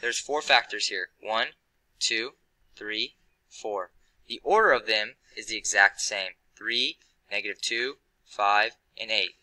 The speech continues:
So the order is not changed. However, there's now two sets of parentheses, and you can see these two sets of parentheses. We've got one set, this larger set, and then we've got this smaller set inside the larger set. And so we've got two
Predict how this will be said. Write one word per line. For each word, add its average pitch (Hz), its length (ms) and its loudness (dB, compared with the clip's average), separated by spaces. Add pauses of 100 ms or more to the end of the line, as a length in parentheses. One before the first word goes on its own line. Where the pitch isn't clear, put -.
(240)
So 135 140 -6
the 131 120 0
order 214 340 4
is 123 120 4
not 104 200 4
changed. - 480 -6 (260)
However, 131 320 2
there's 123 240 2
now 143 260 4
two 165 220 0
sets - 260 2
of 139 120 -6
parentheses, 107 500 -6
and 107 100 -12
you 104 60 -10
can 110 140 -12
see 147 160 -2
these 120 160 -10
two - 160 -4
sets - 240 -4
of 104 100 -8
parentheses. - 560 -6 (400)
We've 104 80 -20
got 98 240 0
one 113 220 -2
set, 143 360 0
this - 160 -4
larger 113 300 0
set, 131 300 2 (720)
and 127 100 -8
then 160 60 -2
we've 165 120 -4
got 143 180 2
this 131 140 2
smaller 131 360 0
set - 280 0
inside 107 360 -2
the 98 60 -10
larger 95 280 -4
set. - 280 -6 (840)
And 120 100 -6
so 135 100 2
we've 127 180 -8
got 135 180 6 (260)
two 233 580 -2